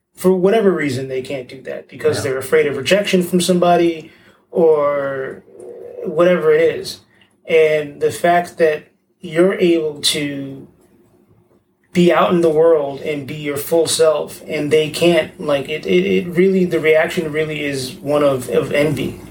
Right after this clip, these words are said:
Speaker 2: Right. I would love it if we could move past that.
Speaker 1: I would love it too. It would make the world a lot easier to live in.
Speaker 2: I have challenged my children to be part of a generation that can not make things worse.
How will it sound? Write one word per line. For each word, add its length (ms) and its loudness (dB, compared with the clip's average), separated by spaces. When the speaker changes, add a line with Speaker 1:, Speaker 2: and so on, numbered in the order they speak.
Speaker 2:
Right. 300 0
I 100 -2
would 120 4
love 280 6
it 40 6
if 120 2
we 80 4
could 120 4
move 220 4
past 320 0
that. 220 -18
Speaker 1:
I 100 -8
would 140 -6
love 180 -10
it 100 -18
too. 380 -6
It 60 -6
would 80 -6
make 160 2
the 80 2
world 280 2
a 40 2
lot 320 -2
easier 400 4
to 80 -2
live 240 -4
in. 240 -10
Speaker 2:
I 60 -2
have 160 2
challenged 540 2
my 160 4
children 460 0
to 80 -12
be 80 -8
part 220 -10
of 80 -16
a 40 -20
generation 680 -14
that 200 -18
can 300 -20
not 540 2
make 300 0
things 280 2
worse. 560 -8